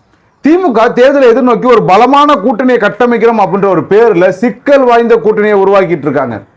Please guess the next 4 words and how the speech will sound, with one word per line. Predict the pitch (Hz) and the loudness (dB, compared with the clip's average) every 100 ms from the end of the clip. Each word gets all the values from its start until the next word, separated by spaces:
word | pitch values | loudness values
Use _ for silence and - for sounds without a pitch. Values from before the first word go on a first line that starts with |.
| _ _ _ _ _ _ - 202 | _ _ _ _ _ _ -2 0
தேமுதிக, | 269 269 202 208 254 | 2 0 -2 -2 -2
திமுக | 247 214 220 185 156 143 | -2 -2 -2 -2 -4 -2
இந்த | 156 151 | -2 -2
கூட்டணியை | 151 254 262 214 156 135 180 | -2 -2 0 -2 -2 -2 -4